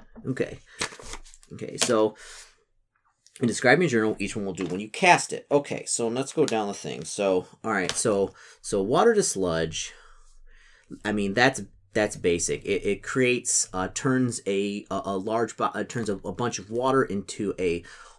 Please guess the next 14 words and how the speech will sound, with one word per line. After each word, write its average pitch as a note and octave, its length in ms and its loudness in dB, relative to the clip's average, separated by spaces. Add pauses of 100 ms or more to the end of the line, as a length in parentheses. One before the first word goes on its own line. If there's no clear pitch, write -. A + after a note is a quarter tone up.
(160)
a D3 140 -6
poisonous D3+ 1080 0
sludge. - 720 -4 (600)
That's F4 160 2
all B2+ 140 8
it - 40 -14
does. F2 320 0 (340)
Um, A2 160 0
then A#2+ 100 0
we B2 40 -2
got A2 240 0
wasting C3 460 0
disease. F#3+ 680 -4 (220)
Ooh, F2+ 480 -8